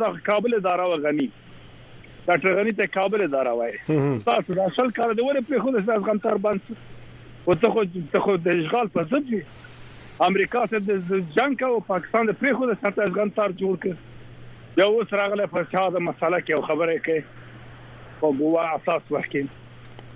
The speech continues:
Speaker 1: یا څوک چې خبره کوي، عمل کوي. داود خان وویل، عمل یې وکړ. یا ساري حالت اعلان کړ.
Speaker 2: معروف صاحب، اه، اه،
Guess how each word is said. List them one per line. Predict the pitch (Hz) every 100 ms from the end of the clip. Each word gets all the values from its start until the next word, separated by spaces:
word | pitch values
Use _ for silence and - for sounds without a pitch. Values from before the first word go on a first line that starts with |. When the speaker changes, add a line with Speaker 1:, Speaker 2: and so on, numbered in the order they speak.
| - -
Speaker 1:
یا | 175
څوک | 170 - 196
چې | 180 -
خبره | 180 202 196
کوي، | 214
عمل | 185 202 285
کوي. | 294 196 139 - 165
داود | 165
خان | 156 202 208
وویل، | 254 269
عمل | 240 220 220
یې | 185
وکړ. | 156 -
یا | 143 175 -
ساري | 196 190
حالت | 180 160 131
اعلان | 131 131 113 -
کړ. | - - - - - - - - - - - -
Speaker 2:
معروف | 220 277 277
صاحب، | 269 240 247
اه، |
اه، | 226 196 185 190 185 170